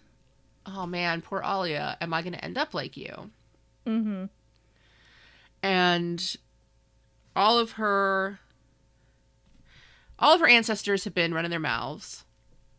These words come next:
Speaker 1: And it's kind of worse
Speaker 2: Yeah.
Speaker 1: than it is for Leto, because apparently that, of course, was sort of, like, their big goal, is that it's, it's harder for females to not give in.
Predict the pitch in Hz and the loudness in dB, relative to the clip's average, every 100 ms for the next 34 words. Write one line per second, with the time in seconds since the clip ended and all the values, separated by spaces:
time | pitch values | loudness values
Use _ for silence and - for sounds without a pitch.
0 | _ - 170 165 160 160 - - - 370 | _ -8 0 0 0 -2 -6 -6 0 0
1 | 294 185 165 175 190 262 247 - - - | 0 -4 0 2 2 0 -6 -8 -10 -12
2 | _ _ _ _ - 202 147 123 - 165 | _ _ _ _ -14 -10 -8 -10 -8 0
3 | 190 180 185 180 - 175 160 165 156 156 | 2 4 2 0 -2 0 0 0 0 -2
4 | 165 196 160 196 165 175 165 147 - 156 | -4 -8 -8 -6 -4 -2 0 0 -2 -8
5 | 156 - 147 - - 156 - - 151 156 | -8 -10 -10 -10 -10 -12 -12 -12 -12 -10
6 | 151 151 - 196 196 180 185 156 143 143 | -12 -12 -8 -4 -2 0 -2 -6 -6 -6
7 | 135 - - - - _ _ - 151 - | -6 -8 -10 -10 -12 _ _ -12 -8 -8
8 | - 175 - 180 180 180 - 147 143 156 | -8 -10 -4 -2 0 -2 -4 -4 -4 -6
9 | 190 170 151 127 120 139 - - 165 - | -4 -2 -2 -2 -4 -8 -12 -16 -10 -8
10 | 151 147 143 170 131 120 139 | -6 -6 -6 -6 -4 -4 -6